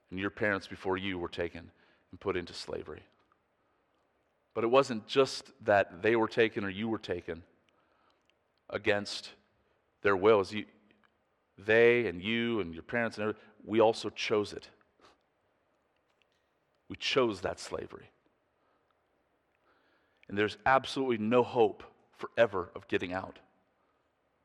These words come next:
Your children enslaved by a cruel taskmaster forever. But if there was one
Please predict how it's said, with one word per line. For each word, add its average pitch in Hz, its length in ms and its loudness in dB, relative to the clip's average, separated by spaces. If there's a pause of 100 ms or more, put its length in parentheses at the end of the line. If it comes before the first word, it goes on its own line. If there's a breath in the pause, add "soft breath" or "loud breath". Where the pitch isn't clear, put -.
(840)
Your 101 100 -14
children 101 600 -2 (600)
enslaved 95 720 0 (640)
by 95 140 0
a 95 40 -8
cruel 127 340 -4
taskmaster 95 880 -2 (260 soft breath)
forever. 107 560 -6 (2750 soft breath)
But - 160 -8
if 151 260 0
there 156 160 2
was 131 220 -2
one 120 360 2